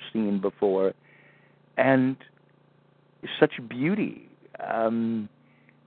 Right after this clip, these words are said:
well deserved of the Oscars it received. I have not seen The Hobbit.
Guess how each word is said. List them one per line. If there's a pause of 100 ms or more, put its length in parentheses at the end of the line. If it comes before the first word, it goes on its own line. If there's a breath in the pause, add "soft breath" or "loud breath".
(320)
well
deserved
of
the
Oscars
it
received. (500 soft breath)
I
have
not (160)
seen
The
Hobbit.